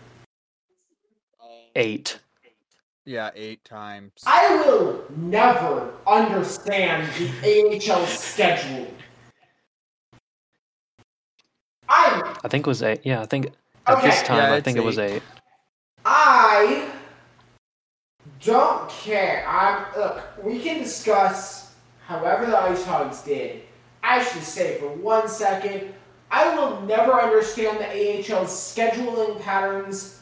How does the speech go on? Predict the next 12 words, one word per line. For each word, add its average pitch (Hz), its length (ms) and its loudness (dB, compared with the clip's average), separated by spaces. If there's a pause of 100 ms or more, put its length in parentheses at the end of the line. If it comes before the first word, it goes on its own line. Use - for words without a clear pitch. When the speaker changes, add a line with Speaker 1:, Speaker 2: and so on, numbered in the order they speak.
Speaker 3:
They 147 240 -4
don't 240 320 2
make 220 160 0
any 196 280 -4
sense - 840 -8 (1200)
at 226 240 6
all, 190 560 4
and 220 160 0
your 220 140 -2
divisions 254 640 -2
suck - 640 -2
too. - 460 -6